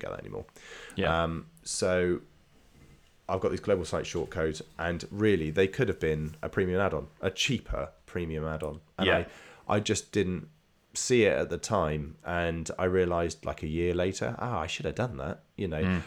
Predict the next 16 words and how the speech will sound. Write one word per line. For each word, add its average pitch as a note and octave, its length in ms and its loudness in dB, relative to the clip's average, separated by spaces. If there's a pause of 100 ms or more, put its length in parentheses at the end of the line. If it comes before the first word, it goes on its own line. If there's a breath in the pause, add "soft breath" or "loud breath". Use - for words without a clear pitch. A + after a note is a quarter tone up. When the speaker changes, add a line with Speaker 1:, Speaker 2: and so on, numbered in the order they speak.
(100)
Speaker 1:
But B2 80 4
I'm C3 140 6
thinking C3 420 0
still F#2 420 4
about F2 400 0
moving G2 240 0
them F2+ 120 0
out F2 160 -2
to - 120 -4
a D#2 60 -2
free D3 420 0
add-on C2+ 440 -4 (180)
because E2+ 320 -4
it - 100 -4
would D2+ 160 -8
make E2+ 340 -4